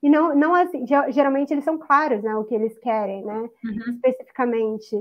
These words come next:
Speaker 1: Só que o meu ali não, não tinha nada claro, então a gente mandou tudo, tudo, tudo que era possível, é, na,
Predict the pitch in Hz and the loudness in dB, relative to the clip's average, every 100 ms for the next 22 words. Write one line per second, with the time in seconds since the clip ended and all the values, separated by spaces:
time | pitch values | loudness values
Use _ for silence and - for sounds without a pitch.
0 | 208 _ _ 294 302 320 311 311 311 311 | -8 _ _ 2 4 4 2 2 2 0
1 | 330 339 294 311 311 311 294 294 311 311 | 0 0 0 -2 -2 -4 -2 0 -2 -2
2 | 294 269 247 240 247 269 262 262 285 285 | 0 2 2 0 -2 -2 -4 -6 -4 -2
3 | 294 294 - 339 370 349 339 302 311 294 | -4 -6 -6 -4 -2 -2 -2 -4 -2 -2
4 | 294 294 269 277 262 - 262 262 262 262 | -2 0 0 0 -6 -8 -4 0 4 4
5 | 262 _ _ - - 240 240 233 226 226 | 2 _ _ -20 -6 2 4 6 4 2
6 | 170 247 - _ _ _ _ _ - 269 | -2 -6 -12 _ _ _ _ _ -2 2
7 | 254 | 2